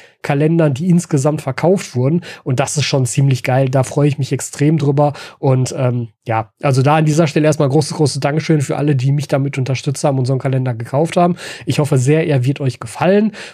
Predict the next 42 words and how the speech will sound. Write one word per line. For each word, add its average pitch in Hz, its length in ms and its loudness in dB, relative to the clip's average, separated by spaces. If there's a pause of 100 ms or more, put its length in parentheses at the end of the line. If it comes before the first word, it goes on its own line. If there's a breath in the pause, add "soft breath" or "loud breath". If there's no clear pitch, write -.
Von 127 160 0
Händlerseite 156 600 4
habe 139 160 0
ich 143 100 -6
eigentlich 139 260 -2
bisher 131 260 0
nur 135 180 -2
positives 160 540 0
Feedback 160 320 -2
gehört. 156 240 0
Aber 139 160 -2
auch 135 60 0
da 185 120 2
bin 214 160 2
ich 131 100 2
sehr 214 140 2
gespannt 185 320 -2
darauf, 180 340 0 (300 loud breath)
wie 170 160 4
schnell 170 320 2
die 180 140 2
Kalender 165 500 0
dann 156 280 -2 (260 loud breath)
ja, 151 360 2
ähm, 135 260 -2
ausverkauft 190 520 -2
sein 117 180 -8
werden. 123 160 -8
Ich 127 100 -10
weiß 214 200 0
es 247 120 -4
gar 123 200 -6
nicht, 131 200 -20
ne? 196 180 0 (280 loud breath)
Aber 156 180 2
da 175 140 2
vielleicht 180 300 0
auch 175 80 2
nochmal 190 240 2
so 170 120 2
als 151 180 0
Hinweis, 220 320 2